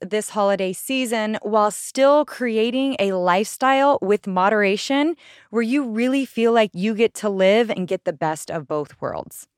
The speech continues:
So today I'm gonna talk about my three best tips for managing food during the holiday season. And as you already know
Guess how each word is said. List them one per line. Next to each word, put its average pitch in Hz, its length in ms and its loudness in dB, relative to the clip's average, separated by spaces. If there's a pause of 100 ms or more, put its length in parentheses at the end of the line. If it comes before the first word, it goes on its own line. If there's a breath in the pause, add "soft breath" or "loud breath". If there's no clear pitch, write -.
(100)
So 247 200 2
today 240 320 2
I'm 247 160 0
gonna 240 160 0
talk 220 240 -2
about 214 340 2
my 185 500 0
three 233 580 -4
best 190 380 -2
tips - 460 -2
for 190 140 -2
managing 254 840 -2 (220)
food 285 560 -2 (100)
during 220 400 0
the 170 80 0
holiday 170 400 0
season. - 500 -10 (300)
And 214 160 -6
as 226 260 0
you 254 140 -2
already 226 300 0
know 220 500 0